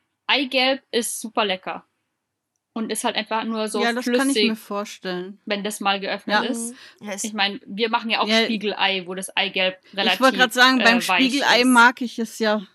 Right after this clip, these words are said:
Speaker 2: wenn das Eigelb noch flüssig
Speaker 1: Genau.
Speaker 2: ist. Das mag ich eigentlich sehr gerne. Also das ist dann ja kein großer Unterschied. Ja, das ist eine gute Idee.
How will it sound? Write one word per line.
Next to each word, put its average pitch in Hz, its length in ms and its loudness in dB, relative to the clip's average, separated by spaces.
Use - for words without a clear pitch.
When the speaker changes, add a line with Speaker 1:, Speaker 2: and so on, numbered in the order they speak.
Speaker 2:
wenn 233 220 2
das 220 200 2
Eigelb 208 540 0
noch 220 160 -2
flüssig 220 440 -2
Speaker 1:
Genau. 165 120 -6
Speaker 2:
ist. - 180 -12
Das 202 160 -10
mag 196 240 -4
ich - 160 -14
eigentlich 196 320 -6
sehr 196 220 -6
gerne. 196 340 -2
Also 196 220 -6
das 214 220 -6
ist 220 160 -10
dann 220 120 0
ja 214 100 0
kein 208 280 -4
großer 175 360 -10
Unterschied. 185 540 -10
Ja, 202 160 -2
das 226 200 -10
ist 233 140 -12
eine 247 120 -6
gute 226 240 -12
Idee. 202 480 -10